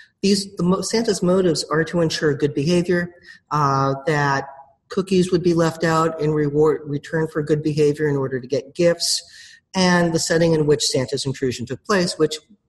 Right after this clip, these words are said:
think about it, what you do in your daily conduct, and then sleeping at night.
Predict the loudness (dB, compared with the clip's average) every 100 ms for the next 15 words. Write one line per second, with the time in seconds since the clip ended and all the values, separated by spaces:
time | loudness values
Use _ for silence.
0 | _ -4 0 0 2 2 0 -8 -20 _
1 | _ _ _ _ _ _ _ _ _ -12
2 | 2 2 2 -2 0 0 2 0 0 -2
3 | -2 0 2 0 0 -2 0 0 -4 -8
4 | -6 -2 0 2 0 -2 -4 -6 -4 -6
5 | -6 -8 -8 -10 -8 -10 -10 -10